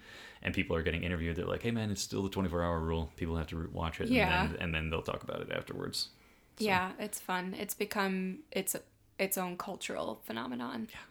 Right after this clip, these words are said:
Speaker 2: I think that's probably my favorite book, too, but I also think it's because you really hyped up the Jon Snow Ygritte relationship
Speaker 1: I love
Speaker 2: to
Speaker 1: them.
Speaker 2: me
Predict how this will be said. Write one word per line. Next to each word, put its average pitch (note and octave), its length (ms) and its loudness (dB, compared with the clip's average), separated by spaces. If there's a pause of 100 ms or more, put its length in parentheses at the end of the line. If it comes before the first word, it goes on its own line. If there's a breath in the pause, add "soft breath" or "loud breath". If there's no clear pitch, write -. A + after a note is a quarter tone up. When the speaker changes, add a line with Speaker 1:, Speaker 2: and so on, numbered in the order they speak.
(160 loud breath)
Speaker 2:
I B3+ 100 4
think C#4+ 340 0
that's G3+ 220 0
probably G3 360 0
my F#3+ 180 2
favorite F#3 380 -4
book, - 220 -8
too, G3 560 2
but G3 120 6
I F#3 120 10
also F#3 280 2
think F#3 220 -2
it's F3+ 120 -4
because F3+ 380 -2
you F3 140 0
really F#3 260 2
hyped F#3 360 -4
up D3+ 300 -4 (540)
the F3 100 -2
Jon E3+ 360 -2
Snow D#3+ 480 0 (180)
Ygritte F3+ 380 0
relationship F#3+ 760 -2
Speaker 1:
I C#3 80 4
love F3+ 260 6
Speaker 2:
to - 80 2
Speaker 1:
them. G#3 100 4
Speaker 2:
me G#3+ 340 0